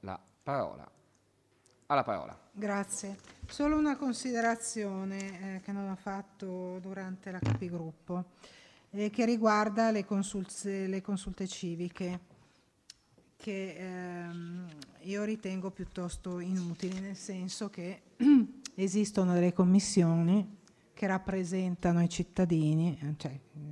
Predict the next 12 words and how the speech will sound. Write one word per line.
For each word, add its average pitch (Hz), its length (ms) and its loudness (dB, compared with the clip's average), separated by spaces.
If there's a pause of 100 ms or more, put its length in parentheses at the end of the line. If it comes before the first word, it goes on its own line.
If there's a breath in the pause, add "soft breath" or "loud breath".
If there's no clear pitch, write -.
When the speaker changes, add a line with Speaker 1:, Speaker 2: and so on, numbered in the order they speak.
(280 soft breath)
Speaker 2:
dove 175 160 -2
ci 190 120 -2
sono 180 240 4
i - 20 2
consiglieri 190 540 6
che 175 100 -2
rappresentano 180 560 -4
i 170 40 -10
cittadini, 196 680 -4 (400 loud breath)
e 214 80 0
secondo 240 500 8
me 233 320 6